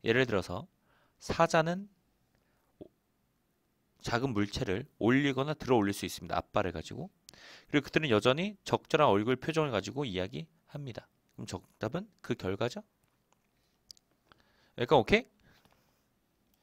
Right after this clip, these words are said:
자, 일반적인 전략은 뭐 하는데? 동물 캐릭터를 더 매력적으로 보이게 만들기 위해서 사용되는 전략은,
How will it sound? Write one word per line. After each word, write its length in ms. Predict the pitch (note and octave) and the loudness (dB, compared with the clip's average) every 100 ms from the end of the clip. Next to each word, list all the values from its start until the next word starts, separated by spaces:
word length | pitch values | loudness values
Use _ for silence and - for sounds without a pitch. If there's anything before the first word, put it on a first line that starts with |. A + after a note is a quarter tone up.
| _ - - - - - - - | _ -20 -20 -20 -20 -20 -20 2
자, 160 | - A#2+ | 6 6
일반적인 720 | D#3 A3+ B3 C#4 B3 A#3 A3+ | 8 8 8 6 4 -2 -2
전략은 500 | G3 G#2 A2+ F#2 G#2 F#2 _ _ _ | 0 2 2 0 -4 -14 _ _ _
뭐 160 | - G#2+ | 2 4
하는데? 340 | G2+ F#2+ G#3 - _ _ - - - - - - - _ - | 4 -2 -12 -14 _ _ -20 -20 -20 -20 -20 -20 -20 _ -2
동물 440 | F3+ G3 A3 A3+ | 0 6 8 6
캐릭터를 720 | - A3 A3+ - - G#3 G#3 | 6 4 4 4 4 8 6
더 420 | G3+ D3 D3+ D#3 | 6 10 12 12
매력적으로 1000 | B2 A#2 C#3 D#3 - - D3+ D3 D3+ D3+ C#3+ | 12 10 10 6 2 4 6 8 8 8 8
보이게 360 | C3 B2+ C3+ | 4 6 6
만들기 640 | A2 G2 A2 B2+ B2 G#2+ | 6 4 4 2 4 0
위해서 600 | G2 A#2 C3 B2+ D3+ E3+ F3+ | 2 4 4 6 8 8 6
사용되는 1700 | - F#3+ F#3+ G3 G3 G3 - A#2 A2 G#2+ A2 F3+ G#3+ A3 A3 A3+ - _ _ | 2 2 6 6 4 -2 0 6 8 8 8 12 12 10 -2 -10 -16 _ _
전략은, 720 | - A2+ G#2+ E2+ G#2+ F2+ F2+ | 0 4 4 2 -2 -4 -12